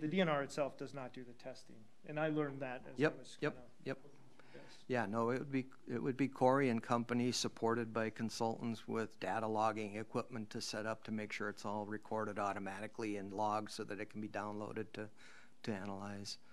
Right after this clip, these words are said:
Speaker 2: Um, but there's a lot of background work Renee can tell you already, just finding these wells, who owns them, how deep are they? Um, we'd be doing that for the D N R just as well as we would for L R E, so it's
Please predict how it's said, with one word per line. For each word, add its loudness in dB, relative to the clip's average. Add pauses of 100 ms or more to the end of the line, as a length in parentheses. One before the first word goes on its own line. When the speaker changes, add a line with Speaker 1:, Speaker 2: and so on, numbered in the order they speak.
(760)
Speaker 2:
Um, -8
but 2
there's 6
a 4
lot 4
of -2
background 4
work 2
Renee 2
can -4
tell 4
you 2
already, 2
just -2 (180)
finding 2
these 2
wells, 0 (140)
who 0
owns -2
them, -8
how -4
deep -4
are -4
they? -8 (180)
Um, -8 (2000)
we'd 6
be 4
doing 4
that 2
for -6
the 0
D -2
N 0
R 2
just -6
as -6
well -4
as -12
we -4
would -4
for -4
L -4
R -4
E, -6
so -8 (160)
it's -10